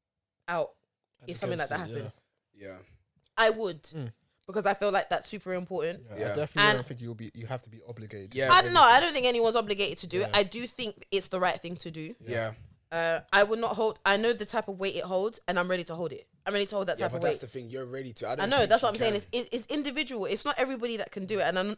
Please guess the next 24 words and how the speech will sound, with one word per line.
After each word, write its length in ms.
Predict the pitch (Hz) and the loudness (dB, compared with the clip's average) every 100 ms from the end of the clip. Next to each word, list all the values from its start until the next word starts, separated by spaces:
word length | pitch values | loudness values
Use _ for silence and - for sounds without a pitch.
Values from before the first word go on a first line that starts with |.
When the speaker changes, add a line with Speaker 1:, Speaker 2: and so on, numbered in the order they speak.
| - | -4
Speaker 1:
I'm 120 | 202 | -2
not 160 | 254 | -2
saying 220 | - 220 180 | 0 0 0
that 100 | - | 2
I'm, 160 | 180 | 0
like, 180 | 175 165 | 0 -4
some 140 | - 170 | -4 -10
superhero 460 | - 170 160 139 | -10 -12 -10 -12
for 100 | - | -12
saying 200 | - 143 | -12 -10
that 80 | 143 | -10
I 40 | |
can. 160 | - 156 | -10 -6
Speaker 3:
Yeah, 80 | 107 | -6
of 140 | 104 | -6
course, 240 | 113 104 104 | -10 -12 -10
yeah. 180 | 95 95 _ | -12 -16 _
Speaker 1:
But 180 | 180 180 | 2 4
I 140 | 190 185 | 4 2
definitely 500 | 196 214 214 190 190 | 0 -2 -4 -10 -8
feel 200 | 180 170 | -4 -2
like 200 | 160 - | -2 -4
it's 160 | 175 | -8
something 640 | - 202 - - 180 180 | -4 -4 -6 -10 -8 -8